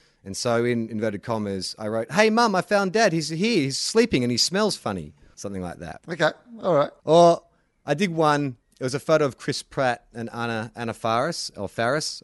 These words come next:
Speaker 1: on a beach. And it was back when he was in his Parks and Rec days, so he's a bit heavier. And, uh, it was a photo of him in his Speedo standing next to Anna Faris. Quite a sweet photo. And so I captioned it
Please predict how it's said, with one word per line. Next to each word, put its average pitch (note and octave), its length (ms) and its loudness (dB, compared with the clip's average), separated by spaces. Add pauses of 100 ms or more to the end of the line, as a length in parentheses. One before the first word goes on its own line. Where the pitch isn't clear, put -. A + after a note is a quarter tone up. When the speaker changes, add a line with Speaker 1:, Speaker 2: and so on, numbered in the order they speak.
(100)
Speaker 1:
on G#2+ 120 -6
a G#2 40 -2
beach. C3 400 -2
And C3+ 60 -4
it - 40 -8
was C3 100 -2
back D3+ 220 4
when C#3 120 0
he C3 140 0
was B2 180 -2
in A#2+ 80 -2
his A#2 340 0 (420)
Parks B2+ 320 0
and G#2+ 120 -6
Rec B2 180 -2
days, E3+ 240 0
so D3 60 -4
he's B2 120 -2
a A#2+ 40 -10
bit B2+ 160 -4
heavier. C3+ 400 -2 (600)
And, A#2+ 280 -4
uh, - 40 2
it A#2+ 100 -2
was A2 100 -6
a A#2 40 -10
photo D3+ 240 0
of - 80 -6
him C3 140 -4
in B2 60 -2
his A#2+ 180 -2
Speedo B2 360 0
standing A#2 280 -4
next A2 160 -8
to A2+ 80 -8
Anna G#2+ 180 -6
Faris. A2+ 280 -4
Quite G3 160 2
a C3+ 40 -4
sweet D3+ 300 0
photo. D#2+ 400 -8 (600)
And A2 160 -4
so A#2+ 260 2
I A#2 80 2
captioned A#2+ 460 -6
it A#2 260 -2